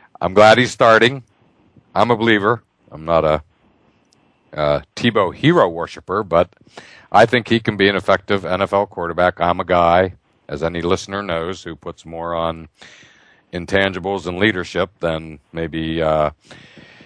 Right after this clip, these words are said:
you know, how far you can throw it. And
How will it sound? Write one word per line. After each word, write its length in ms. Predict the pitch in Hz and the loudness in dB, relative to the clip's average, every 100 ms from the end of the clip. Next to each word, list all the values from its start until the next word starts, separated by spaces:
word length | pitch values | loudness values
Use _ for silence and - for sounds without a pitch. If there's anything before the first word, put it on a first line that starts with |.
| _ | _
you 80 | 78 | -10
know, 100 | 78 | -2
how 160 | 82 85 | 0 2
far 260 | 98 90 | 2 2
you 120 | 87 | 2
can 120 | 82 82 | -4 -6
throw 280 | 107 110 | 0 2
it. 180 | 85 - - _ _ | 0 -4 -20 _ _
And 800 | - 87 85 85 82 82 82 78 | -4 0 2 2 0 -2 -12 -18